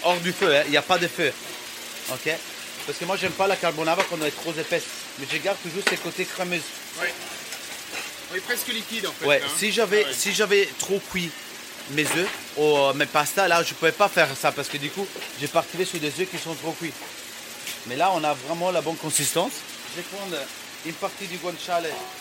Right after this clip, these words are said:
Speaker 1: que je mets à l'intérieur.
Speaker 2: Waouh.
Speaker 1: Je vais prendre encore un petit peu de poivre pour lui donner un peu plus de cuisson.
Speaker 2: Le poivre, c'est au goût de chacun, quoi. C'est, on fait ce qu'on veut, on, on rajoute plein
Speaker 1: La
Speaker 2: de poivre,
Speaker 1: poivre,
Speaker 2: on
Speaker 1: c'est
Speaker 2: enlève, on
Speaker 1: exactement,
Speaker 2: c'est
Speaker 1: ça
Speaker 2: ça,
Speaker 1: peut
Speaker 2: hein.
Speaker 1: être un, un, un demi-gramme par personne, ça peut être un gramme.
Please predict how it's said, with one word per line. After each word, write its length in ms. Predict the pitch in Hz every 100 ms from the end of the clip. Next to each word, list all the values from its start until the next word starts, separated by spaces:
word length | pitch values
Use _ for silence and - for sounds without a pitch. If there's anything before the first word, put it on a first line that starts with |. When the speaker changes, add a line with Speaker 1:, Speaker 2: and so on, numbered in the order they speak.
| - - - -
Speaker 1:
que 60 | 139
je 80 | 151
mets 120 | 156 156
à 20 |
l'intérieur. 480 | 143 135 123 131 180 - 127
Speaker 2:
Waouh. 80 | 156 131 101 95 - -
Speaker 1:
Je 60 |
vais 60 | -
prendre 140 | 185 180
encore 200 | 170 175
un 20 |
petit 220 | - 170
peu 40 | 160
de 80 | 156
poivre 260 | - 165 151 - - - - -
pour 100 | 147
lui 80 | 151
donner 160 | 160
un 80 | 160
peu 80 | 151
plus 160 | 151 147
de 60 |
cuisson. 340 | 143 139 - 156 226 - - - -
Speaker 2:
Le 80 |
poivre, 320 | 185 240 240 220
c'est 120 | -
au 40 | 175
goût 100 | 185
de 40 |
chacun, 280 | 208 202 233 214
quoi. 80 | 180
C'est, 120 | - 160
on 240 | 151 147
fait 140 | 139
ce 40 | 185
qu'on 160 | 190
veut, 160 | 175 208
on, 240 | 208 160 156
on 100 | 156
rajoute 240 | 175 190
plein 160 | - 196
Speaker 1:
La 120 | 135
Speaker 2:
de 60 | 165
poivre, 260 | 151 151
Speaker 1:
poivre, 80 | 165
Speaker 2:
on 120 | 160
Speaker 1:
c'est 80 | 185
Speaker 2:
enlève, 140 | 131 208
on 160 | 170
Speaker 1:
exactement, 500 | 127 123 139 135 139
Speaker 2:
c'est 140 | 156 143
Speaker 1:
ça 0 |
Speaker 2:
ça, 60 |
Speaker 1:
peut 80 | 113
Speaker 2:
hein. 40 | 131
Speaker 1:
être 200 | 131 147
un, 640 | 135 95 135 135 131 127 - - - -
un, 540 | 131 135 131 131 139 135
un 60 |
demi-gramme 500 | 151 151 156 139 151
par 160 | 143 143
personne, 380 | 147 135 160 160
ça 80 | 151
peut 120 | 139
être 120 | 135 -
un 80 | 139
gramme. 400 | 127 139 160